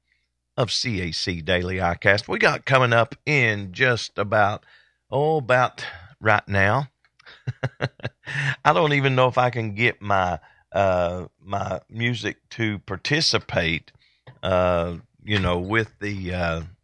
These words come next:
with the introduction to the broadcast. It was working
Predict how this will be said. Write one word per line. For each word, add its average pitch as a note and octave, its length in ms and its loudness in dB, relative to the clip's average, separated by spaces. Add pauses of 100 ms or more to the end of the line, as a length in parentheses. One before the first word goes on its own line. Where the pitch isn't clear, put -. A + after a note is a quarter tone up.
(200)
with A2 160 2
the - 160 -2
introduction F#2 960 0 (480)
to A2 100 -2
the F2+ 120 -2
broadcast. F2 840 0 (320)
It G2+ 200 0
was F#2 180 -4
working G#2 600 0